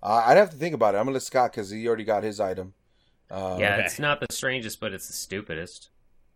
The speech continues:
Speaker 3: That works. We will accept it.
Speaker 2: Son of a bitch. Hold on. One of them fell. Uh,
Speaker 3: Oh, no.
Speaker 2: here
Speaker 3: Is it
Speaker 2: we
Speaker 3: Pepsi
Speaker 2: go.
Speaker 3: Man to-, Tops? <laughs>
Speaker 2: Close.
Speaker 3: Yeah, the Ga-, the Game Gear Micros, all of
Speaker 1: That makes,
Speaker 3: them.
Speaker 1: yeah.
Speaker 3: <laughs>
Speaker 2: Two hundred goddamn dollars.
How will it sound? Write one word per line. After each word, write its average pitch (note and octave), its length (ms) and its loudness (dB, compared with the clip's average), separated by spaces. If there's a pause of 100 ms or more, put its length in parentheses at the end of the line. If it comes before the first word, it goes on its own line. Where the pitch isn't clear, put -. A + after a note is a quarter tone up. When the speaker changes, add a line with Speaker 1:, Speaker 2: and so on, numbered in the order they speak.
(880)
Speaker 3:
That A#2+ 220 -4
works. G#2 380 -10
We B2 160 -6
will B2 140 -4
accept - 360 -8
it. - 140 -16
Speaker 2:
Son - 180 -16
of F2 60 -18
a D#2+ 60 -16
bitch. - 320 -12 (200)
Hold F2+ 200 -12
on. E2 260 -14
One F#2 160 -16
of F2 80 -16
them E2 160 -18 (140)
fell. E2 340 -14 (760)
Uh, E2 340 -16
Speaker 3:
Oh, F2 220 -10
no. E2 240 -10
Speaker 2:
here E2+ 160 -14
Speaker 3:
Is E2+ 80 -10
it F#2 80 -8
Speaker 2:
we D#2+ 40 -16
Speaker 3:
Pepsi B2+ 220 -4
Speaker 2:
go. C#3 100 -4
Speaker 3:
Man B2+ 220 -4
to-, A#2 240 -8
Tops? - 500 -8 (140)
<laughs> - 160 -20
Speaker 2:
Close. D3+ 600 -6 (320)
Speaker 3:
Yeah, B3+ 760 12
the G3 140 4
Ga-, A#3 240 8
the G3 260 4
Game F#3 380 2
Gear G3 240 4
Micros, D#3 920 2
all D#3 260 4
of C3+ 120 0
Speaker 1:
That A#2+ 220 0
makes, A2+ 100 -10
Speaker 3:
them. A2+ 280 -2
Speaker 1:
yeah. - 460 -2
Speaker 3:
<laughs> - 100 -6
Speaker 2:
Two D#3 240 2
hundred B2 400 -2
goddamn A2+ 580 0
dollars. E2+ 640 -6